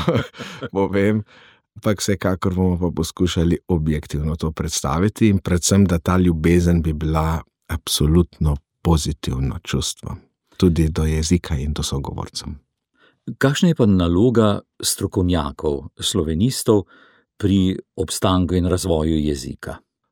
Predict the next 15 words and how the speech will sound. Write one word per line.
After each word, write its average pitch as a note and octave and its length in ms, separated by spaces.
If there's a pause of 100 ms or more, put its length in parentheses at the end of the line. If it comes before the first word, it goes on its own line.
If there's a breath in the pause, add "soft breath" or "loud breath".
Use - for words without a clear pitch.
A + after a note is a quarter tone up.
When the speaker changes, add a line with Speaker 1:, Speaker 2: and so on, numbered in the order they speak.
(120)
Speaker 1:
Mislim, F#2+ 440
da F#2+ 100
čedalje F#2 520
večja. E2 400 (480)
To F2 140
bom E2 200
zdaj D#2+ 240
prav E2 460
izpostavil, F2 840 (100)
ker E2+ 200 (100)
prej F2+ 420 (560 soft breath)
smo E2+ 560
imeli, E2 640 (280)
recimo, D#2+ 440 (280)
ljubitelje, E2 880